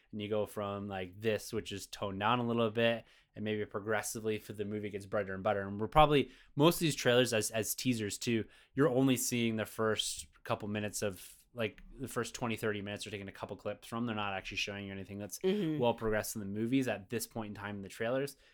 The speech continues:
Speaker 1: Could be slightly unfinished. Like, I think
Speaker 2: Mm-hmm.
Speaker 1: this comes out in, well, November, so there's a lot of time
Speaker 2: Oh, yeah,
Speaker 1: to
Speaker 2: tons of
Speaker 1: refine
Speaker 2: time.
Speaker 1: these time, type of things. But, um, it, it's, it's interesting because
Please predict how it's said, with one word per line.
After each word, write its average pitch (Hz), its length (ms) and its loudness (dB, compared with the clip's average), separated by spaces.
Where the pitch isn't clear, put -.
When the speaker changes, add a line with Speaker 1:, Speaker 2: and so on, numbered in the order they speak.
Speaker 1:
Could 151 160 0
be 131 100 4
slightly 110 320 2
unfinished. 151 720 2
Like, 113 140 2
I - 20 4
think - 120 4
Speaker 2:
Mm-hmm. 175 80 2
Speaker 1:
this 175 100 -2
comes 104 240 -6
out 101 240 -2
in, 101 520 -8
well, 98 260 -4
November, 120 440 2
so 110 160 -2
there's 110 240 0
a - 20 0
lot 127 160 6
of - 80 -2
time 101 300 0
Speaker 2:
Oh, 190 80 2
yeah, 151 120 2
Speaker 1:
to 110 60 0
Speaker 2:
tons 170 240 -2
of 101 60 0
Speaker 1:
refine 98 160 -2
Speaker 2:
time. 95 80 -8
Speaker 1:
these 95 140 -10
time, 95 240 -12
type 101 100 -4
of 98 80 -12
things. 104 320 -6
But, 101 240 -2
um, 104 540 -2
it, 190 180 8
it's, - 360 0
it's 160 240 0
interesting 165 440 4
because 123 540 2